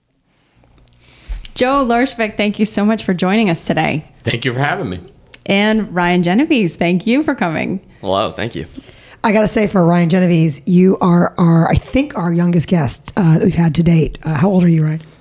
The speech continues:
Speaker 3: I'm seventeen years old.
Speaker 4: Awesome. You are gracing us. You are breaking records here in Darien.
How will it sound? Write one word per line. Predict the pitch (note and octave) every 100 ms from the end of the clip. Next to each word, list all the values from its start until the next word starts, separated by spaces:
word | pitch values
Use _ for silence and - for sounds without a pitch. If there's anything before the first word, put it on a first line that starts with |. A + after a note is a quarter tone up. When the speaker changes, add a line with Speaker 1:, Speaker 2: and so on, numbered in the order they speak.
| - -
Speaker 3:
I'm | - C#2+ F#2
seventeen | - G2 G2 G2 F2+
years | E2 E2
old. | - - _ _ _ -
Speaker 4:
Awesome. | A2 - E3+ D3 - _ - - -
You | F#3+
are | G3+
gracing | D#3 F#3 G3+ G3+ G3+
us. | F#3+ -
You | B3
are | G#3+
breaking | F3+ G3+ A#3 D4+ C4+ A#3+
records | A#3 A#3 G3 F3
here | G#3 F#3 F#3
in | F3+
Darien. | E3+ G#3+ A3 G#3+ F#3 E3+